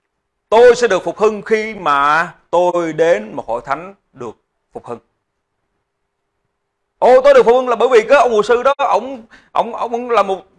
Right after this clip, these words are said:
diễn giả phục hưng, ổng cầu nguyện tôi, tôi được thay đổi, tôi được phục hưng." Nhưng mà xin thưa rằng không.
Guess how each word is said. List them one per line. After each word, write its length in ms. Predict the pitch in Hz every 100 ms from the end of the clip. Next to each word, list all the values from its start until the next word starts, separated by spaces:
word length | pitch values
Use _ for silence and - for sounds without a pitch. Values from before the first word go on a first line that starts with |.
| 208
diễn 200 | 165 247
giả 100 | 247
phục 120 | 233 208
hưng, 240 | 240 240
ổng 260 | - 202 233
cầu 120 | 226
nguyện 220 | 208 208 240
tôi, 160 | 233
tôi 100 | 233
được 120 | 214 180
thay 160 | 233 226
đổi, 360 | 165 208 196 -
tôi 100 | 220
được 120 | 208
phục 100 | 196
hưng." 220 | 233 240 _ _ _ _ _ _ _ _ _ _ _ _ _ _ _ _ _ _ _ -
Nhưng 180 | 151 143
mà 140 | 110 -
xin 260 | - 156
thưa 220 | 147 147 139
rằng 140 | 113
không. 240 | 135 147